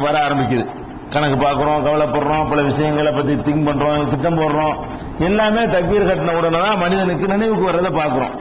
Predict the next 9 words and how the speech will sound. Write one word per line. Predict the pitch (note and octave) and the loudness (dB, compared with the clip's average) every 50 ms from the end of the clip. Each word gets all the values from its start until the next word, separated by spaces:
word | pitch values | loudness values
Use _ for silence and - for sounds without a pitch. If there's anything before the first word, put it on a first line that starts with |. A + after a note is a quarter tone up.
| - - - - - - - - - - - - - - | -12 -12 -12 -14 -14 -14 -14 -14 -14 -14 -14 -10 -6 -2
அதே | D#3 F#3+ A3+ B3+ | 0 2 2 4
மாதிரி | C4 A#3+ A#3+ A3+ A3 A3 G#3 | 4 4 4 4 4 4 2
வந்து | G3+ G3 F#3+ F#3+ G3+ G#3+ A3 G#3+ | 2 2 2 2 2 2 2 2
இந்த | G#3+ G3+ G3 F3+ | 2 2 2 2
உலகத்தினுடைய | F3 F#3 G3 G3 G3+ F#3+ - F#3 F3+ F3+ F3 F3+ E3+ | 2 2 2 2 0 0 0 -2 0 0 0 2 2
ஆசாபாசங்கள் | E3+ E3+ F3 - F#3 F3+ E3 E3+ D#3+ D#3+ - D#3+ D#3+ D#3 D#3 D#3 | 2 2 2 2 0 0 2 2 0 0 0 0 0 0 0 2
எல்லாம் | D#3 E3 E3+ F3 E3+ | 2 0 0 0 0
நம்மளை | D#3+ D#3+ D#3 D#3 D#3 D3+ | -2 -2 0 0 0 0
வந்து | D3+ D#3 D#3+ F3 | 0 0 -2 -2